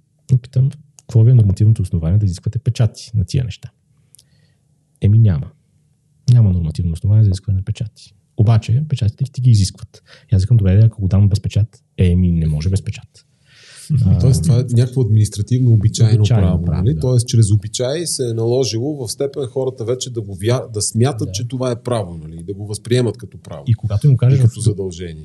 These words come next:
Speaker 1: като им го кажеш дори в най-очевидната форма, колко е абсурдно, те пак да не могат да разберат, че това не е.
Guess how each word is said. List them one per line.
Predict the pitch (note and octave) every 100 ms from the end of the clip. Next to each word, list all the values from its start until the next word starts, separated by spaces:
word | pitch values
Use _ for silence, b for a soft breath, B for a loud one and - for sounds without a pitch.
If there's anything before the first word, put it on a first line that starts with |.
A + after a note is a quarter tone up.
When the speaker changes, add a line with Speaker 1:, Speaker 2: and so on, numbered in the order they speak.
| D2+
Speaker 1:
като | A2 G#2
им |
го | F#2+
кажеш | G#2 B2+
дори | A2 A2
в | C3 B2
най-очевидната | A#2 B2 B2 A#2 A2+ A#2 - G#2 A2 G#2+
форма, | G#2 G2 F#2+ F2+ - _ - -
колко | F#2+ -
е | E2+
абсурдно, | - F2 - G#2+ D3 -
те | B2+
пак | B2 B2
да | C3+
не |
могат | B2 A2
да | G2+
разберат, | F#2+ G2 -
че | G2+
това | F2+
не |
е. | E2+